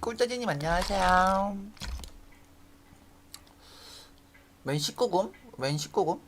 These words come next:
십구 금 아닌데? 아니, 요새 여러분들 저 되게 좀 이랑-, 이상한 게요. 밥 종류 먹잖아요. 그럼 체해요. 면 종류를 먹으면 그냥 소화가 되는데요.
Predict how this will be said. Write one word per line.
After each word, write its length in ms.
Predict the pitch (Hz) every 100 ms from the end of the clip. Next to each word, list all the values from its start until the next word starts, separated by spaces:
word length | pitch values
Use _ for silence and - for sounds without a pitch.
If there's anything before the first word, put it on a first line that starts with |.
| -
십구 280 | - 254
금 100 | 247
아닌데? 340 | 175 113 156 - - - - - - - - - - - - - - - - - - - - - - - - - - - - - -
아니, 480 | 123 147 180 147 117 - -
요새 240 | 147 - 196
여러분들 600 | 160 175 175 165 165 151
저 180 | 160 147
되게 220 | 156 165
좀 160 | 170 123
이랑-, 340 | 147 151 147
이상한 420 | 131 180 170 156
게요. 320 | 147 139 147 - - - - - - -
밥 320 | - - -
종류 340 | 247 247 233
먹잖아요. 760 | 151 117 - 143 131 120 123 110 -
그럼 240 | 139 123
체해요. 560 | - - 269 269 107 82 - - - - - - - - - - -
면 280 | 123 160 196
종류를 300 | 233 226 190
먹으면 260 | 160 147
그냥 160 | 139 131
소화가 360 | 180 247 220
되는데요. 640 | 160 113 113 113 143 139